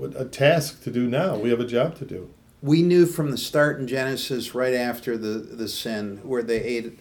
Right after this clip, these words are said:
Speaker 2: um, they ate of the fruit. In Genesis three fifteen, God said, "He will crush your head and you will strike his heel." Uh, you know, so he's talking about sending his son right in Genesis,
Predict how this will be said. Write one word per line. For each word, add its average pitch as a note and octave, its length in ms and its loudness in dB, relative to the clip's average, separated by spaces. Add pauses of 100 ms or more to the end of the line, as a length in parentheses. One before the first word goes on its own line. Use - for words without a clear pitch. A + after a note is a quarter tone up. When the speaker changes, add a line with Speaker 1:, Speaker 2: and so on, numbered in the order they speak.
Speaker 2:
um, G#2+ 420 -6 (260)
they C3 160 -2
ate B2+ 180 0
of A2 140 -2
the A2 80 0
fruit. C3+ 500 8 (260)
In B2 140 6
Genesis D3 540 8
three D3 260 8
fifteen, D3+ 600 6
God B2+ 260 6
said, C3+ 280 6
"He C3 100 2
will A#2+ 160 8
crush D#3 420 6
your C#3 140 8
head D3 400 6 (400)
and B2 160 6
you C#3 120 8
will C#3 140 12
strike C3+ 460 6
his B2 240 6
heel." C#3 400 4 (420)
Uh, A#2 440 6 (200)
you D3 140 4
know, C3 280 6
so D3 220 8
he's C3 240 6
talking D#3+ 360 8
about B2+ 300 6
sending C#3+ 360 6
his B2+ 160 4
son D3 340 4
right C3 380 4 (160)
in B2+ 180 2
Genesis, C3+ 800 4